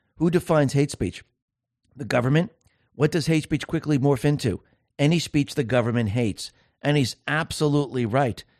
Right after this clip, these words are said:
And that's what they're trying to do. And I do believe in this country and many others, they're probably gonna try to use anti-Semitism to use this to basically rein in hate speech.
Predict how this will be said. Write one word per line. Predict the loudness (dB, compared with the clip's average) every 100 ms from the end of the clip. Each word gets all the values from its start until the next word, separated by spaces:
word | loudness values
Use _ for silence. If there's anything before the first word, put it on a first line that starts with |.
| _ _ _ -2
And | 0 0 2
that's | 2 2 0
what | 0
they're | 0 2
trying | 4 4 4
to | 4
do. | 4
And | 4
I | 0
do | 0
believe | 0 0
in | 0
this | -2
country | 0 -2 0 0 0
and | 0
many | 2 2
others, | 0 -2 -6 -18 -20 -4
they're | -2
probably | 4 4 4
gonna | 0
try | 2 2 2
to |
use | 2 0 0 -2 -8 _ _ -4
anti-Semitism | -2 -2 -2 0 0 0 0 0 -2 -4 _ _
to | -2 -2 -4 _
use | -4 0 2 2
this | 2 0 -2 -12 _ -6
to | -4 -4 -8 _ _ _ _ _ 0
basically | 0 0 0 0
rein | 0 0 0 2 2
in | 2 0 -8
hate | -4 -4 -4
speech. | -6 -6 -6 -10